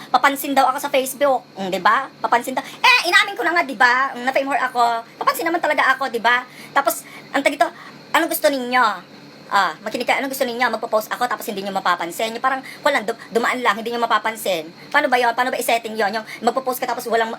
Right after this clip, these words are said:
walang makakakita. Paano ba yun? Ah, di ba? Mapapansin at mapapansin talaga kapag magpo-post. Kaya lahat talaga, kaya nagpo-post,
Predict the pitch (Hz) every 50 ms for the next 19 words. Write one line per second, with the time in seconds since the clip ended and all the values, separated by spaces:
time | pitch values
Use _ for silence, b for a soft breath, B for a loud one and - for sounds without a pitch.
0 | B B B 180 214 233 240 240 - 247 226 226 233 226 247 226 220 - 202 214
1 | - 220 226 226 208 185 185 180 156 143 143 - - 143 135 131 135 156 147 160
2 | 160 180 202 - - - - - - - - - - - 277 - 330 320 381 339
3 | 339 311 311 302 311 311 302 294 302 302 285 302 277 262 262 240 247 269 262 254
4 | - 262 233 247 226 240 - 233 240 233 226 226 - - 254 247 262 247 240 -
5 | 254 254 247 196 196 185 180 170 B B - 247 254 254 277 269 - 214 208